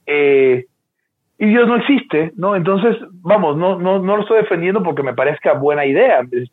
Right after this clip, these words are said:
lo estoy defendiendo porque la gente tiene el derecho de creer, de juntarse a creer sus pendejadas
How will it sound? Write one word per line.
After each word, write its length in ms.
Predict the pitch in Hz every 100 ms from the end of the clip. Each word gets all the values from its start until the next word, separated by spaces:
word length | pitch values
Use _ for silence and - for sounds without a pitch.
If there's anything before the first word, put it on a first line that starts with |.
| -
lo 120 | 123
estoy 180 | - 170
defendiendo 380 | 190 185 180 196
porque 460 | 147 135 135 120 - - - _ _ _
la 140 | 147 135
gente 240 | 175 240
tiene 240 | 220 226
el 60 | 226
derecho 480 | 214 180 165 165 190
de 140 | 170
creer, 500 | 139 131 120 127 147 175 - _ _
de 100 | 131
juntarse 480 | - 147 135 147 151
a 60 | 196
creer 280 | 160 151 156
sus 160 | 196 -
pendejadas 600 | 196 190 165 123 -